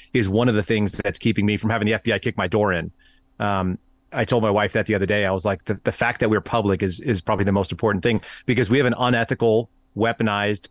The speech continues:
politicized D O J and F B I, and they have, like, I've offended the sensibilities of the people that are in the regime, whether they are gonna admit it or not."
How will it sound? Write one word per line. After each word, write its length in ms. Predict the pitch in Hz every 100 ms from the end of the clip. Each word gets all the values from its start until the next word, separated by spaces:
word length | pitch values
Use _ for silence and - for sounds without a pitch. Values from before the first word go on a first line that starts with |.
| -
politicized 720 | 110 117 123 101 92 98 90
D 180 | 113
O 60 | 120
J 340 | 95 98 98
and 140 | 107 104
F 140 | 104
B 100 | 107
I, 200 | 95 92
and 160 | 107 120
they 60 | 143
have, 240 | 170 135
like, 240 | 123 117 _ - _ _
I've 180 | - 147
offended 600 | 165 - 147 151 147 -
the 80 | 139
sensibilities 680 | - 143 135 135 160 98 101 -
of 80 | 110
the 80 |
people 260 | 107 123 120
that 120 | 117
are 60 | 120
in 60 |
the 80 | 117
regime, 400 | 110 104 120 80 - _ _ _
whether 240 | 117 117
they 160 | 120 131
are 80 | 131
gonna 160 | 123
admit 240 | 113 107 123
it 100 | 113
or 80 | 107
not." 300 | 123 92